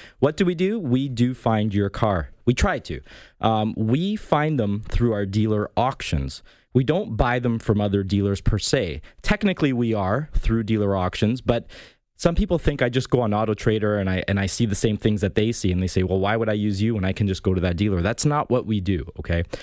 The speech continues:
So we have an inventory of amazing vehicles, which we're gonna get to later today 'cause we've got a lot of sports cars to talk about. Um, but going back here a bit, what we do is simple. You fill out a form and tell us what you want, or you just call me and say, "Vince,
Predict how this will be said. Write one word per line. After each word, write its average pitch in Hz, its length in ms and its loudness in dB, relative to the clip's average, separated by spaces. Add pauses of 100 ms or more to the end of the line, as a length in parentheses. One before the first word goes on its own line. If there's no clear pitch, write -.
(180)
So - 180 0
we 123 200 -2
have 156 440 -2
an 123 80 2
inventory 123 640 0
of 98 100 -4
amazing 113 400 0
vehicles, 95 420 0
which 98 160 0
we're 101 100 2
gonna 107 160 0
get 101 200 -2
to - 100 0
later 92 280 0
today 92 280 0
'cause 85 140 -8
we've 90 140 0
got 90 120 0
a 80 60 0
lot 85 380 0
of 92 60 -2
sports 95 300 -4
cars 82 260 -2
to - 60 -14
talk 76 260 -2
about. 85 260 -2 (420)
Um, 104 280 0
but 104 200 -2 (800)
going 117 260 2
back 113 300 0
here 98 180 2
a 95 60 0
bit, 92 420 -2 (300)
what 123 320 0
we 220 160 0
do 135 260 0
is 113 100 -2
simple. 92 460 -2
You 113 140 2
fill 175 260 0
out 208 80 -2
a 220 40 0
form 143 300 0
and 123 100 -2
tell 113 200 2
us - 140 -6
what 104 160 2
you 110 60 2
want, 101 260 2
or 101 40 0
you 101 120 0
just 104 180 -2
call 98 220 2
me 95 120 2
and 95 120 0
say, 92 140 2
"Vince, 123 460 -2